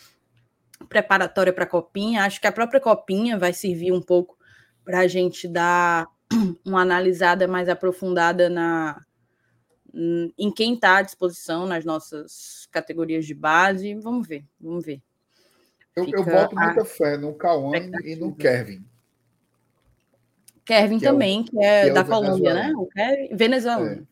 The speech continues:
Speaker 1: Venezuela, exato.
Speaker 2: O Amorim, ele deu uma caída. Ele deu uma caída. Vi alguns jogos que ele participou, não gostei tanto assim. Agora, o Cauã e o Kevin, pra mim, jogam muita bola.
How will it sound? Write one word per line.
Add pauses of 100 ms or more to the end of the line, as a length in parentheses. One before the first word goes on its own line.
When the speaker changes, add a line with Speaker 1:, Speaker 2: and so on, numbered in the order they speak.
(120)
Speaker 1:
Venezuela,
exato.
Speaker 2:
O
Amorim, (1080)
ele
deu
uma
caída. (1900)
Ele
deu
uma
caída.
Vi
alguns
jogos
que
ele
participou, (560)
não
gostei
tanto
assim.
Agora, (100)
o
Cauã (100)
e
o (100)
Kevin,
pra
mim,
jogam (160)
muita
bola.